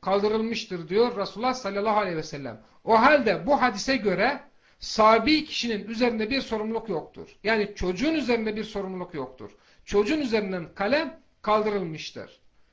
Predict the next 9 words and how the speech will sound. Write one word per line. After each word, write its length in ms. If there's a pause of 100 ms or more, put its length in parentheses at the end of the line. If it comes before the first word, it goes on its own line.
(140)
Çocuğun 400
üzerinden 520
kalem 300
ne 40
yapılmıştır? 680 (340)
Kaldırılmıştır. 1000 (3250)
Çocuk 500 (120)
bu 200
ilmi, 560